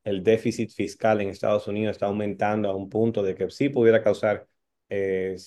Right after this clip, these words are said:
cierta deterioro, eh, en cierto tiempo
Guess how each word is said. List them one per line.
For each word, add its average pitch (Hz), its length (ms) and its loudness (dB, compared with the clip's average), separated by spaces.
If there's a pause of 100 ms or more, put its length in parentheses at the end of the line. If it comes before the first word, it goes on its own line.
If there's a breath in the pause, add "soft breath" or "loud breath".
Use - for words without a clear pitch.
(480)
cierta 113 800 2
deterioro, 117 1160 6
eh, 113 220 -4
en 110 240 -2
cierto 113 340 2
tiempo 110 520 0